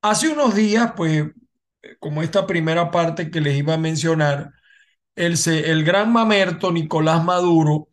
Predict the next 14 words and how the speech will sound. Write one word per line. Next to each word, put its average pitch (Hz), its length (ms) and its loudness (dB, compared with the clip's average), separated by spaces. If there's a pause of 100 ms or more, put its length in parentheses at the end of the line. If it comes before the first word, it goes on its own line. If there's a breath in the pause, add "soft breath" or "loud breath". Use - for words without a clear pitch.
(420 soft breath)
visiblemente 226 1600 2 (200)
presionado, 160 1300 0 (460)
eh, 156 540 -2
por 170 180 2
las 156 160 2
circunstancias 160 1200 0
que 147 80 -2
lo 139 160 0
rodean 135 420 0
actualmente, 180 920 -4 (1040)
manifestó 226 960 2 (1120 loud breath)
que 240 120 4
no 269 200 4
sabía 247 640 0